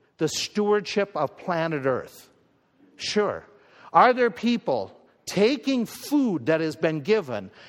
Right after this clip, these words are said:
and they greedily take the supplies that are given to help people who are starving and they make money out of it? Yeah. Are there bad things that happen like storms? Yeah. Are there bad things that happen like sickness?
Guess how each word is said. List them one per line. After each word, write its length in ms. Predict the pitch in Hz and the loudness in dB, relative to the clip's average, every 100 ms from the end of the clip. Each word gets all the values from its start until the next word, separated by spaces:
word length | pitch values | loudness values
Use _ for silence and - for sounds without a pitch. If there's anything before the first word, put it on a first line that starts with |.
| - 160 | -12 -4
and 180 | 160 | 0
they 100 | 165 | 0
greedily 600 | 151 123 180 233 240 220 | 0 -2 0 2 0 -2
take 520 | 190 - 180 196 202 - | -6 -4 0 0 -2 -8
the 80 | |
supplies 760 | 147 160 123 180 175 170 190 180 | -6 -6 -6 0 2 2 -2 -4
that 160 | 139 127 | -2 -2
are 60 | |
given 340 | 120 151 175 165 | -2 -2 -2 -2
to 100 | 143 | 0
help 240 | 151 151 | 0 -2
people 300 | 175 170 151 | -4 -6 -2
who 80 | 139 | -2
are 80 | 135 | -2
starving 500 | - 139 139 147 151 - - | -2 -2 -2 -4 -10 -12 -10
and 140 | 135 135 | -4 -2
they 80 | |
make 240 | 127 127 - | -2 -4 -4
money 260 | 127 131 | -6 -4
out 160 | 123 123 | -4 -4
of 100 | 123 | -6
it? 140 | 143 - _ _ _ _ _ - | -10 -12 _ _ _ _ _ -6
Yeah. 300 | 170 147 - _ _ - - | -4 -4 -8 _ _ -20 2
Are 140 | 190 | 4
there 140 | 214 202 | 6 4
bad 340 | 202 208 208 | 4 2 2
things 240 | 214 202 - | -2 -2 0
that 160 | 165 | 0
happen 380 | 160 170 - 135 | 2 0 -2 -6
like 200 | 131 123 | -4 -6
storms? 760 | - - 147 123 80 - - - _ _ _ - | -8 -8 -6 -6 -10 -18 -20 -20 _ _ _ -2
Yeah. 280 | 165 143 - - - | -2 -2 -6 -18 0
Are 140 | 175 202 | 2 2
there 80 | 170 | 2
bad 320 | 196 214 214 | 2 0 -2
things 240 | 208 196 | -4 0
that 100 | 185 | 0
happen 340 | 175 180 175 139 | 2 0 -2 -4
like 200 | 135 - - | -6 -6 -6
sickness? 580 | 175 - 101 - - | -6 -8 -16 -14 -14